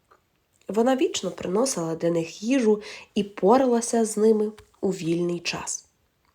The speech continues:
Подорослішавши, Оля ані трохи не змінилася. Тільки тепер вона відучилася на ветеринарського лікаря,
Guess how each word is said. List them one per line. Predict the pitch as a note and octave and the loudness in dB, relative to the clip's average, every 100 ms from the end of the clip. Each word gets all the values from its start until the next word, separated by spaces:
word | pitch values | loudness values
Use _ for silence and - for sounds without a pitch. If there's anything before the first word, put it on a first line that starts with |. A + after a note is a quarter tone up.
| _ _ _ _ _ | _ _ _ _ _
Подорослішавши, | - A#3 G3+ A#3 D4+ C4+ B3+ B3 - A#3+ A3+ - - - - - | 2 4 6 4 2 0 -2 -4 -2 -2 -2 -6 -20 -20 -20 -4
Оля | - E4 D#4 C4+ - _ - - | 4 6 6 2 -6 _ -10 -2
ані | C4+ F3+ | 0 -2
трохи | - F#3 G#3 E3+ | -2 -2 -2 -6
не | D#3 | -6
змінилася. | - D#3+ D#3 - - - - _ _ _ _ _ _ - | -8 -8 -8 -10 -10 -14 -16 _ _ _ _ _ _ -4
Тільки | C4+ B3+ C4 | -2 0 0
тепер | C4 C4 D4 E4+ | 0 0 0 0
вона | A3+ A3 A3+ A#3 A3+ - - - - - | 0 0 2 2 -2 -10 -20 -20 -16 -4
відучилася | G#3 A3 A3+ - C4+ G#3+ - F#3+ | 0 2 2 2 2 2 0 -2
на | F#3 | 0
ветеринарського | F#3 G3 G3+ G3 E3 F#3 - F#3 F3 | 0 0 -2 -2 -2 -6 -8 -6 -2
лікаря, | G#3 D#4+ E4 D#4+ | 0 0 0 -6